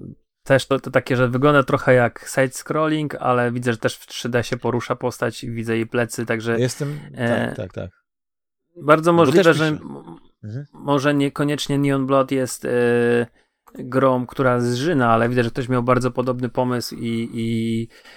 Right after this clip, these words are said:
Speaker 1: e, i widzę, że
Speaker 2: Tak.
Speaker 1: gra zeszłoroczna. Mm, hmm.
Speaker 2: No właśnie, bo
Speaker 1: No,
Speaker 2: teraz
Speaker 1: muszę się
Speaker 2: widzę, że jest
Speaker 1: zainteresować.
Speaker 2: jakaś, e,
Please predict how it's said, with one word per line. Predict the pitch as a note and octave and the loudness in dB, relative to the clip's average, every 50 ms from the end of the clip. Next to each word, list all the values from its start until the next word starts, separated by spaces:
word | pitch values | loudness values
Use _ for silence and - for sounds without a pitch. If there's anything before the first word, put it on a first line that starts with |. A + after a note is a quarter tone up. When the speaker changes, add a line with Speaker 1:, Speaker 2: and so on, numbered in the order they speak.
| - - - _ - | -20 -20 -20 _ -8
Speaker 1:
e, | A#2 A2+ A2+ A2+ A2 A2 A2 A2 A2 A2 A2 A2 A2 A2 A2+ - - - | -4 -2 -2 -2 -2 -2 -2 -4 -4 -4 -4 -4 -6 -6 -10 -12 -14 -16
i | - C3 A#2+ B2 | -14 -14 -12 -12
widzę, | B2 B2 A#2+ A2+ | -8 -4 -2 0
że | A#2 | 0
Speaker 2:
Tak. | A#2+ | 0
Speaker 1:
gra | A#2 A#2+ A#2 | 2 2 2
zeszłoroczna. | A2+ B2 - - B2+ A#2 B2 B2+ - - D3 C#3+ C#3+ C3+ - - - _ _ _ _ - | 2 0 0 0 2 2 2 2 2 0 -2 -2 -2 -4 -8 -14 -20 _ _ _ _ -14
Mm, | - C3 B2+ B2 A#2+ B2 B2 B2 A#2+ A#2+ B2 B2 B2 B2 B2 B2 B2+ B2+ B2+ B2+ B2+ B2 - _ | -12 -8 -8 -6 -6 -6 -6 -4 -4 -4 -6 -6 -8 -8 -10 -10 -10 -10 -12 -12 -14 -14 -10 _
hmm. | A2+ G2+ G2 G2 - _ _ _ _ _ _ _ _ _ _ _ _ _ _ _ _ _ _ _ _ _ _ _ _ _ | -6 -6 -6 -8 -12 _ _ _ _ _ _ _ _ _ _ _ _ _ _ _ _ _ _ _ _ _ _ _ _ _
Speaker 2:
No | - A2+ | -2 0
właśnie, | A#2+ C3+ - - D3+ C3 | 2 2 2 2 0 0
bo | A#2+ A#2 C3 | 4 4 4
Speaker 1:
No, | B2+ | 6
Speaker 2:
teraz | B2 C#3 C3+ C3+ | 6 6 6 6
Speaker 1:
muszę | - - - D3 | 4 2 2 2
się | C#3 | 4
Speaker 2:
widzę, | B2+ C3+ | 6 6
że | B2+ | 6
jest | A#2+ A#2+ | 6 6
Speaker 1:
zainteresować. | C3 B2 B2 B2 - | 6 4 4 2 0
Speaker 2:
jakaś, | C3 A2+ - - | -2 -4 -4 -4
e, | B2 A#2 A#2+ | -4 -4 -4